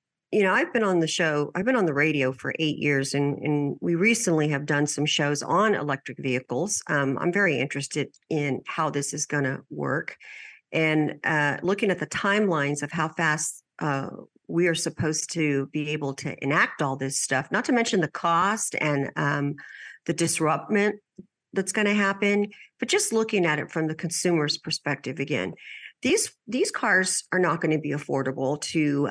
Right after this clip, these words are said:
uh, the indigent, uh, not anytime soon. Um, and I don't think I have really, I, I, I travel a lot. I don't see a whole lot of places outside of California that have enough charging stations everywhere for the amount of numbers that you were talking about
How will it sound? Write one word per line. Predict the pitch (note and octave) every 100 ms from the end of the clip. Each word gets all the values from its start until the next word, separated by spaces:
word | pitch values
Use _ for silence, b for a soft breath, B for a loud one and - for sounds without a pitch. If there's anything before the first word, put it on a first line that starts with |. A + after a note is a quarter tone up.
| -
uh, | D3 C#3
the | D3 C#3+
indigent, | C3+ C3+ B2 - - - -
uh, | C3 - -
not | D#3 F3 G3
anytime | G#3 G3 F#3 D#3+ D3
soon. | D3+ D3 A#2+ - -
Um, | - C#3+ C#3 D3 - -
and | E3+ -
I | G3+ C4
don't | G3 - -
think | E3+ D3+ - -
I | E3 F3
have | D#3
really, | D3+ E3 E3 C#3+ - _ _ _ _ _ _ _ -
I, | E3 - -
I, | C#3 -
I | F3+
travel | G#3 F#3 G3 A#3+
a |
lot. | F#3 C#3+ G3 -
I | G3+
don't | A3 - _ _
see | - - A#3+ G3+
a |
whole | D#3+ F3 F3
lot | D#3+
of | D#3
places | F3 E3+ E3+ D3+
outside | C#3 D3+ C#3+
of | C#3
California | D#3+ C3+ C#3 - D3 D3 B2+
that | B2+
have | D#3 C#3+ C#3 -
enough | - D3 C3+ -
charging | - E3+ F3 E3+ C3
stations | - - C3 - C3+
everywhere | C#3 C#3+ C#3+ C3+ C3+ D3 B B B B -
for | G3+ A3+
the | G3 E3
amount | D3 D3 D3
of |
numbers | C#3+ C#3+ C#3+ C#3+
that | -
you | D#3
were | B2+
talking | B2+ - D#3 - C#3+
about | C#3+ C3+ C3+ C3+